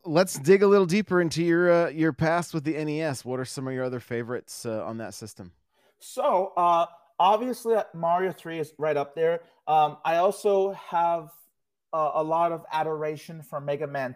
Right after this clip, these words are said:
Speaker 2: two, Contra, Castlevania, uh, Punch-Out. So, yeah, tho-, tho-, those are just some of what I would say are my favorites.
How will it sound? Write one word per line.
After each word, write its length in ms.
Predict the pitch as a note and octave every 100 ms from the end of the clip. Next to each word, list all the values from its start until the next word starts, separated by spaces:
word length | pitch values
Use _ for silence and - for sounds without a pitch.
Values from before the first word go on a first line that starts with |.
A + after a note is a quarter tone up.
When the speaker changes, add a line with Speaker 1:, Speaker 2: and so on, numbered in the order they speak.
| -
Speaker 2:
two, 640 | - A3+ A3+ A3+ A3 G#3+ - _ _ _ _ -
Contra, 1080 | E3+ F#3 G3+ G3 - F#3+ F#3 F#3+ F#3+ F#3 F#3 _ _ _ -
Castlevania, 1600 | C#3+ C#3+ - B2+ A#2 C#3 F3 G3+ G3 G3 F#3+ F#3+ F#3+ F#3+ F#3+ F#3+ _ _ _ _
uh, 560 | C#3 D3 D3 D3+ D3 C#3+ - -
Punch-Out. 1160 | - A3 B3+ B3+ - A3+ A3+ A3+ A3 A3 A3+ -
So, 180 | - D#3+
yeah, 300 | E3 D3+ C3+
tho-, 200 | E3+ G3+
tho-, 260 | A3+ A#3+
those 240 | G#3+ B3+ C4+
are 60 |
just 340 | G#3+ G#3+ - -
some 460 | E3+ F3+ G3 G3+ _ _ _ _
of 280 | D#3 D#3 D3
what 160 | D#3+ D#3+
I 60 |
would 180 | D#3 D3
say 160 | - D3+
are 80 |
my 140 | D3 C#3 _
favorites. 500 | C#3+ D3 D3+ D#3 -